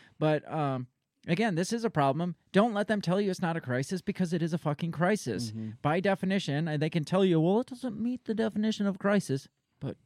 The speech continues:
Speaker 1: it does. It
Speaker 2: Yeah.
Speaker 1: does. A-, absolutely meets the definition of a crisis.
Speaker 2: Yeah.
Speaker 1: So talk about this shit, because <laughs> people aren't doing it.
Speaker 2: Right.
Speaker 1: People don't care, and they should
Speaker 2: Yeah.
Speaker 1: care
Speaker 2: They're
Speaker 1: about
Speaker 2: more
Speaker 1: this.
Speaker 2: concerned about A R fifteens and,
Speaker 1: Yep.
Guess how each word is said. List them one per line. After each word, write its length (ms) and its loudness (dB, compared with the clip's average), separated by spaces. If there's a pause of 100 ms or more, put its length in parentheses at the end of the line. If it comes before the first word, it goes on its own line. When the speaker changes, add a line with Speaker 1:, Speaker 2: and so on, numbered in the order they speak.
(300)
Speaker 1:
it 140 0
does. 480 2
It 160 -2
Speaker 2:
Yeah. 80 2
Speaker 1:
does. 300 0
A-, 300 -2
absolutely 480 -2
meets 200 -2
the 80 -14
definition 460 -4
of 60 -4
a 40 -6
crisis. 480 -8 (240)
Speaker 2:
Yeah. 240 -6
Speaker 1:
So 480 2 (840)
talk 320 -4
about 280 0
this 120 -2
shit, 300 -4
because 680 0 (640)
<laughs> 680 -6
people 260 0
aren't 240 0
doing 320 4
it. 160 0 (120)
Speaker 2:
Right. 260 -4 (160)
Speaker 1:
People 280 2
don't 260 2
care, 400 0
and 140 0
they 100 0
should 280 0
Speaker 2:
Yeah. 120 -6
Speaker 1:
care 220 0
Speaker 2:
They're 100 2
Speaker 1:
about 80 4
Speaker 2:
more 140 4
Speaker 1:
this. 100 -2
Speaker 2:
concerned 340 0
about 440 4
A 160 4
R 200 4
fifteens 880 2
and, 400 2
Speaker 1:
Yep. 180 -2